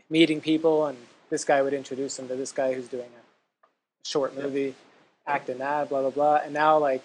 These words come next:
Speaker 1: he met someone on the radio who they started, like, a marketing company together and all this kind
Speaker 2: There
Speaker 1: of
Speaker 2: you
Speaker 1: stuff,
Speaker 2: go.
Speaker 1: like, so random,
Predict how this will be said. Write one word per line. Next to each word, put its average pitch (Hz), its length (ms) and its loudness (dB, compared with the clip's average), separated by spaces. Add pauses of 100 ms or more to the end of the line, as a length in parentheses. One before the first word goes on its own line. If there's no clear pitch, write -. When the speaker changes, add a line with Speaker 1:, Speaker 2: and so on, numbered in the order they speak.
(120)
Speaker 1:
he 156 60 -10
met 139 260 -4
someone 135 220 -6
on 127 120 -6
the 117 80 -12
radio 170 540 4
who 135 420 -4 (460)
they 131 80 -8
started, 139 360 0
like, 123 160 -6
a 123 40 -6
marketing 135 440 -6
company 143 360 -10
together 143 440 -6 (500)
and 160 80 -8
all 147 100 -2
this 139 100 -4
kind - 140 -4
Speaker 2:
There - 40 2
Speaker 1:
of - 40 -2
Speaker 2:
you - 40 -4
Speaker 1:
stuff, 156 120 2
Speaker 2:
go. 165 60 -2
Speaker 1:
like, 131 160 -4
so 143 200 -2
random, 135 360 -6